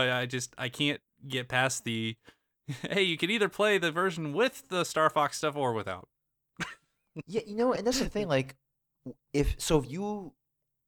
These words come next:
Speaker 2: so for me, like, if I w-, were still playing my P S four, I apologize, Sony, but if I had my P S four, you know, and if I get this game, I wouldn't be able to play with Star Fox at all. Like, it's just, like, o-, omitted completely.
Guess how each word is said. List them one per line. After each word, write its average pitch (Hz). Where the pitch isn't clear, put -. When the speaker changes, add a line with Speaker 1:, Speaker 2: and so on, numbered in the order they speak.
Speaker 2:
so -
for 135
me, 131
like, 110
if -
I 110
w-, 90
were 95
still 110
playing 101
my 90
P 95
S 78
four, 80
I 69
apologize, 73
Sony, 71
but 73
if -
I 95
had 120
my 123
P -
S 101
four, 110
you 123
know, 107
and 110
if 107
I 104
get 120
this 107
game, 120
I 107
wouldn't 131
be 127
able 120
to 110
play 120
with 107
Star 110
Fox 107
at 98
all. 107
Like, 92
it's 95
just, 104
like, 92
o-, -
omitted 107
completely. 117